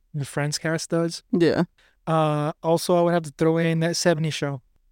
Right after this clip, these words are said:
Speaker 1: I just, it's like, it goes back to the friends, right?
Speaker 2: Yeah.
Speaker 1: A bunch of teenagers, they're young, and they're
Speaker 2: Yeah.
Speaker 1: just doing a bunch of silly stuff, and
Speaker 2: Yeah.
Speaker 1: they're, they're, they have, like, the parents there for, like, guidance, and,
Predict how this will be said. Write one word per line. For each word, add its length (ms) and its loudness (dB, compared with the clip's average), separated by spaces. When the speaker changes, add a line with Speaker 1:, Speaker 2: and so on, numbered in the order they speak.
Speaker 1:
I 100 0
just, 260 -4
it's 140 -2
like, 160 4
it 140 -2
goes 180 2
back 180 2
to 120 -4
the 100 0
friends, 380 0
right? 200 2
Speaker 2:
Yeah. 220 6
Speaker 1:
A 60 4
bunch 180 0
of 60 0
teenagers, 800 0
they're 180 2
young, 540 0
and 200 -4
they're 160 4
Speaker 2:
Yeah. 40 -4
Speaker 1:
just 140 0
doing 420 0
a 80 -2
bunch 340 -4
of 280 0
silly 340 2
stuff, 480 -2
and 240 0
Speaker 2:
Yeah. 200 2
Speaker 1:
they're, 400 -2
they're, 260 0
they 160 0
have, 220 -2
like, 180 -2
the 80 -4
parents 420 -2
there 400 -2
for, 540 0
like, 260 -4
guidance, 800 0
and, 480 -6